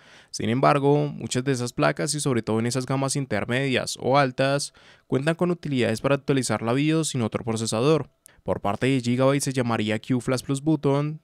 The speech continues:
desde M S I sería Flash bios Button y en Asus y asrock bios Flatback Button. Solo hay que buscar en las especificaciones de la placa el que cuente con una utilidad de estas dependiendo de la marca.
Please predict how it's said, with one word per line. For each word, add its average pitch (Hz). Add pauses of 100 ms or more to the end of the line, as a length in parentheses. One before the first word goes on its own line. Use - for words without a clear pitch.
desde 104
M 107
S 131
I 135
sería 135
Flash 135
bios 139
Button 147
y 104
en 107
Asus 139
y 156
asrock 160
bios 113
Flatback 95
Button. 123 (180)
Solo 98
hay 104
que 135
buscar 123
en 113
las 131
especificaciones 127
de 139
la 143
placa 147
el 117
que 110
cuente 139
con 156
una 120
utilidad 123
de 131
estas 156
dependiendo 120
de 101
la 92
marca. 120